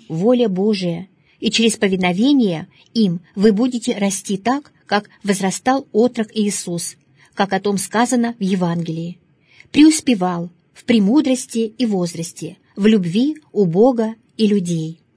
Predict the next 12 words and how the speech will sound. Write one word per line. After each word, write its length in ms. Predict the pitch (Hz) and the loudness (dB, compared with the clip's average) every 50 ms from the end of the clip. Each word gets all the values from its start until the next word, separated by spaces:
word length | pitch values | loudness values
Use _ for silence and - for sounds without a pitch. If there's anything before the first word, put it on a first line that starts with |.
| _ _ _ _ _ _ _ _ _ _ _ _ _ - | _ _ _ _ _ _ _ _ _ _ _ _ _ -6
Дети, 720 | 190 170 208 240 247 247 233 - - 190 180 180 196 - _ _ _ _ _ _ _ _ | 0 2 4 6 6 4 2 0 -6 -10 -10 -10 -10 -14 _ _ _ _ _ _ _ _
детство, 720 | - 170 180 190 208 208 208 - - - 180 170 170 180 202 - _ _ _ _ _ _ _ _ - | -6 -2 0 0 0 0 -2 -4 -10 -12 -10 -12 -12 -12 -14 -18 _ _ _ _ _ _ _ _ -8
чьё 280 | - - 247 269 320 320 | -4 0 2 4 4 2
сердце 480 | - - 285 285 277 262 - - 254 | 2 2 2 2 2 2 0 0 2
не 140 | 233 233 226 | 2 2 2
трепетало 640 | 214 - 220 226 - 214 208 - 220 233 240 220 202 | 0 -2 -4 -2 -2 -2 -2 -2 -2 0 0 -2 -2
при 200 | 202 214 214 208 | 0 2 2 2
этих 240 | 214 214 208 202 | 2 2 0 -6
словах, 560 | - - 202 190 190 180 175 170 165 165 - _ _ _ | -8 -4 -4 -4 -2 -2 -4 -6 -8 -8 -12 _ _ _
священных 680 | - - - 202 208 - - - 247 269 262 254 240 208 | -10 -6 -2 -2 -2 0 0 0 2 2 2 2 2 0
для 160 | 175 180 185 | 0 -2 -4
всякого, 640 | 175 - - - 233 254 269 - 185 165 160 160 175 | -4 -4 -4 -2 -2 -2 -2 -4 -6 -6 -6 -8 -10